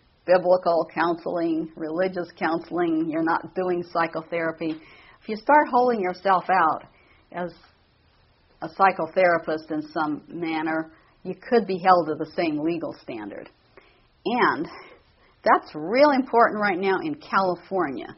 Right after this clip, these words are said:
and probably a lot of you are from California. California has a proposed new law that I hope and pray they don't pass, but it's passed the Senate, I believe, in California, that prohibits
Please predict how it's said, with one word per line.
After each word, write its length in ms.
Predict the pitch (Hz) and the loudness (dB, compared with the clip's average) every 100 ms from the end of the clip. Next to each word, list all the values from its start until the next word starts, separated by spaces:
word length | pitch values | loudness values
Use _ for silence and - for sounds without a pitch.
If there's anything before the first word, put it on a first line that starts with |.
| _ _ 180 | _ _ -14
and 140 | 170 | -8
probably 340 | - 208 196 | 0 2 2
a 60 | 170 | 0
lot 240 | 165 175 | 2 2
of 120 | 180 175 | 2 -2
you 160 | 180 | -6
are 180 | - 151 - | -6 -10 -8
from 180 | 170 175 | -6 -6
California. 720 | 175 165 156 151 - 151 110 - - - _ _ | -4 -2 -2 -4 -8 -8 -8 -14 -20 -20 _ _
California 680 | 185 220 262 - 226 214 196 196 | 0 2 0 -2 -4 -2 -4 -2
has 200 | 175 170 | -4 -4
a 100 | 160 | -6
proposed 960 | - 156 - 220 214 208 196 196 - _ _ _ _ 185 | -6 -8 -8 -4 0 0 -2 -8 -20 _ _ _ _ -8
new 200 | 196 196 | -6 -4
law 580 | 185 185 175 160 156 170 - _ _ _ _ _ _ | 0 4 6 6 4 -2 -14 _ _ _ _ _ _
that 140 | - 185 | -2 2
I 220 | 180 190 | 2 2
hope 380 | 175 208 143 - _ _ - | 4 4 2 -4 _ _ -10
and 140 | 170 | -8
pray 320 | - 185 170 | -2 0 2
they 140 | 160 156 | 0 -2
don't 260 | 147 - | -4 -6
pass, 380 | 175 156 73 - - | -6 -4 -4 -8 -6
but 140 | 165 | -4
it's 180 | 156 151 - _ _ - | -4 -8 -20 _ _ -10
passed 340 | 190 180 180 - | -2 0 -2 -10
the 80 | - - | -20 -6
Senate, 300 | 180 170 139 127 | -2 0 -2 -6
I 100 | 127 | -10
believe, 380 | 131 135 120 139 | -6 -6 -6 -8
in 120 | 143 | -10
California, 840 | 156 143 143 143 - 151 156 147 - _ _ - _ _ _ _ - | -6 -4 -4 -6 -6 -4 -4 -6 -10 _ _ -20 _ _ _ _ -2
that 180 | 185 | -2
prohibits 720 | - 202 175 220 214 202 175 | 2 0 2 2 4 4 2